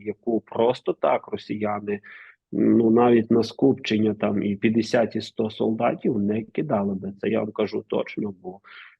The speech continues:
ну, це їхня собівартість цієї ракети, а це означало, що ця інформація мала бути зразу надана Росії, росіянам,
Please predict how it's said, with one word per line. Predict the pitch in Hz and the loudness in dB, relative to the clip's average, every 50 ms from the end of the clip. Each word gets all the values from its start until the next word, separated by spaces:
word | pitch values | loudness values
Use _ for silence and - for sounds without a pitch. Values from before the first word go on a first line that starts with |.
| _ - | _ -8
ну, | 110 107 107 - | -8 -8 -8 -4
це | - 120 123 | -2 0 0
їхня | 120 110 - 113 107 | 0 0 -2 -4 -4
собівартість | - - 113 107 113 110 110 117 123 - - - - - | -2 -4 -4 -2 0 0 2 0 0 -2 -4 -6 -8 -6
цієї | - 117 117 110 110 110 | -4 -2 0 0 0 0
ракети, | 107 107 110 - - 113 113 107 - - - 98 | -2 -4 -4 -4 -4 -4 -4 -4 -6 -8 -10 -10
а | 98 | -10
це | 101 - 113 113 | -8 -4 -4 -4
означало, | 120 113 113 107 107 104 - 117 117 117 107 104 104 | -2 -2 -4 -6 -6 -2 -2 -2 0 0 -2 -4 -6
що | - - - 98 101 | -10 -12 -12 -14 -12
ця | - - 117 131 | -6 -4 -2 -2
інформація | 135 131 - - 104 101 107 113 135 - - - 104 107 104 | -2 -4 -6 -8 -8 -6 -4 -4 -4 -6 -8 -8 -8 -8 -6
мала | 104 107 110 113 110 110 - - _ _ _ _ _ _ _ _ | -6 -4 -4 -4 -4 -4 -6 -10 _ _ _ _ _ _ _ _
бути | - 107 107 131 139 - 143 113 | -12 -6 -6 -6 -4 -2 -4 -4
зразу | 98 110 104 117 131 135 123 117 110 104 107 104 104 | -2 -2 0 0 0 0 -2 -4 -6 -6 -6 -8 -8
надана | 107 113 117 117 101 110 110 110 113 107 | -6 -4 -4 -4 -6 -6 -8 -8 -6 -8
Росії, | 110 110 - - - 110 107 104 104 110 - 104 | -8 -10 -10 -10 -8 -8 -6 -6 -6 -8 -8 -8
росіянам, | 110 113 107 - 113 110 110 107 107 110 110 110 113 - | -8 -8 -8 -6 -4 -2 0 0 0 0 0 0 -2 -4